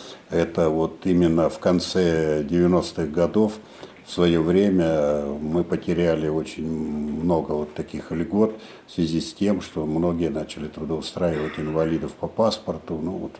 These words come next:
таким образом. Поэтому, э, нам нужно сегодня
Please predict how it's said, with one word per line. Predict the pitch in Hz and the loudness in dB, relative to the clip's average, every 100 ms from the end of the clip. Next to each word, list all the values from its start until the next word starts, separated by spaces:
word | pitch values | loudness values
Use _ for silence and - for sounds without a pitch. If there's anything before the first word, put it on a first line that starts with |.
| - - | -10 -10
таким | 76 78 78 | -10 -8 -8
образом. | 71 71 76 85 82 - - - - - | -8 -8 -8 -10 -12 -14 -16 -16 -12 4
Поэтому, | 110 110 110 107 107 98 - - - - | 6 8 8 8 8 4 0 -14 -18 -4
э, | 98 95 | 2 4
нам | 95 120 113 101 | 6 6 8 6
нужно | 92 - 90 | 4 2 0
сегодня | 82 - 85 82 76 82 82 80 78 | 0 0 2 2 2 2 4 2 0